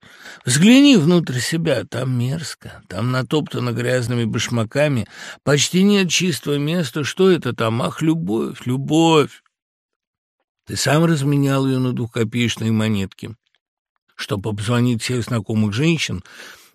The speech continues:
и каждой сказать одно и то же. И каждая взяла у тебя частичку и поблагодарила вежливо, и чмокнула губами в трубку. А потом короткие гудки сказали тебе «отбой».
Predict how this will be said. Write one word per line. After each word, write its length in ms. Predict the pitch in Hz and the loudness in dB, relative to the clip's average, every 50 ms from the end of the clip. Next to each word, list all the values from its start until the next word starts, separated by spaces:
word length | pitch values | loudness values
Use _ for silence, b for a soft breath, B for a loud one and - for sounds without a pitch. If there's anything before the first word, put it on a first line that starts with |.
| B | B
и 80 | - 110 | -16 -16
каждой 460 | - - 165 185 196 156 131 123 107 | -4 0 2 2 2 2 2 0 -2
сказать 500 | - - - 104 98 101 135 147 - - | -2 -4 -4 -4 -2 -2 -2 -4 -2 -4
одно 280 | 117 101 - 117 120 127 | -6 -4 -2 -4 -2 -2
и 80 | 117 | -4
то 240 | 113 - 107 107 107 | -4 -4 -2 -2 -2
же. 160 | 95 110 123 | 0 0 -2
И 40 | 120 | -2
каждая 460 | 113 - 214 240 240 226 175 170 147 | 2 2 4 4 4 4 4 2 0
взяла 380 | 123 107 95 113 123 143 175 214 | 0 0 -2 0 0 2 2 2
у 60 | 233 | 2
тебя 280 | 190 - 190 190 175 160 | 0 0 0 0 0 0
частичку 600 | - 160 156 127 - 170 170 147 - - 180 180 | 0 -4 -6 -4 -2 -4 -4 -4 -4 -4 -4 -4
и 60 | 185 | -4
поблагодарила 720 | - - 151 127 120 101 95 92 107 107 107 127 160 190 | -6 -8 -6 -6 -4 -4 -4 -2 -2 0 0 0 0 0
вежливо, 380 | 196 185 180 175 147 160 170 180 | 0 2 0 0 0 0 0 -2
и 80 | 185 | 0
чмокнула 580 | 156 - - 196 233 226 202 - 156 147 143 127 | -2 -2 -2 0 -2 -2 -4 -4 -4 -2 -2 -2
губами 420 | 107 117 110 104 139 170 170 160 | -2 -2 -2 0 0 -2 -2 -4
в 80 | 139 - | -6 -8
трубку. 520 | _ - 87 85 78 71 _ - - 87 87 b b b b b b b b b b b - _ | _ -10 -10 -10 -10 -12 _ -14 -14 -14 -14 b b b b b b b b b b b -14 _
А 120 | 131 127 | -8 -8
потом 420 | - - 156 151 - 185 175 175 | -6 -6 -8 -6 -4 -2 -2 -2
короткие 600 | 175 - 175 165 156 - 160 - - _ - - | -2 -2 -2 -2 -2 -2 -4 -6 -8 _ -10 -8
гудки 420 | 180 180 - - - _ _ - 73 | -6 -6 -6 -6 -8 _ _ -10 -10
сказали 480 | 131 - - - - 135 147 - 67 | -10 -8 -8 -8 -6 -6 -6 -6 -6
тебе 320 | 65 - - 64 71 151 - | -8 -10 -10 -10 -8 -8 -8
«отбой». 440 | 73 - 120 110 101 104 123 123 | -10 -12 -12 -10 -10 -10 -12 -14